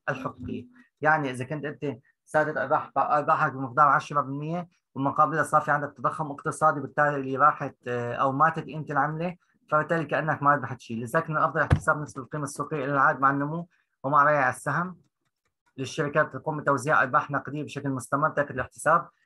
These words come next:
نسبة القيمة السوقية إلى العائد على معدل النمو السوعي السنوي المتوقع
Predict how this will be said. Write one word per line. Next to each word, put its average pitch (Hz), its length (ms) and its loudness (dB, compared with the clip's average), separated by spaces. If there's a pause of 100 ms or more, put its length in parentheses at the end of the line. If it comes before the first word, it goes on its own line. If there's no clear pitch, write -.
(120)
نسبة 156 240 -2
القيمة 143 240 -4
السوقية 143 500 -4
إلى 139 220 -2
العائد 147 540 4 (1800)
على 180 320 4 (420)
معدل 156 280 6
النمو 156 220 -2
السوعي 160 500 2
السنوي 156 300 -6
المتوقع 147 640 4